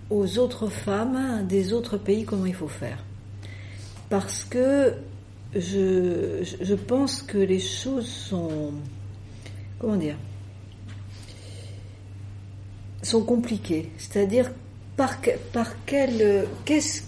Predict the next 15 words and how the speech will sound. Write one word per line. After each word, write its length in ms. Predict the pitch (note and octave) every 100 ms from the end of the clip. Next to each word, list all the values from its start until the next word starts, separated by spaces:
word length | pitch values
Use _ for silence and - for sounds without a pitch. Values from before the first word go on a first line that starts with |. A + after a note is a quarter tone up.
| -
qui 300 | B3+ C#4+ D4
va, 240 | A#3 G#3+
va 420 | F#3+ E3+ - A3
permettre 680 | G3+ A#3+ A3+ G#3 F#3+ F3+ - - - - - - -
à 120 | G3
des 180 | G#3 G#3+
femmes 540 | - G3+ F3 E3+ D#3 - E3+
de 120 | F3+
certains 440 | F3 G#3 - G3
pays, 500 | F#3 F#3+ G3+ A#3+ C4+ - - - - - - -
euh, 560 | F#3+ F#3 F3+ - -
de 160 | F3+ A3
trouver 340 | - A3+ B3+
la, 240 | A#3+ G#3 F#3
la, 240 | -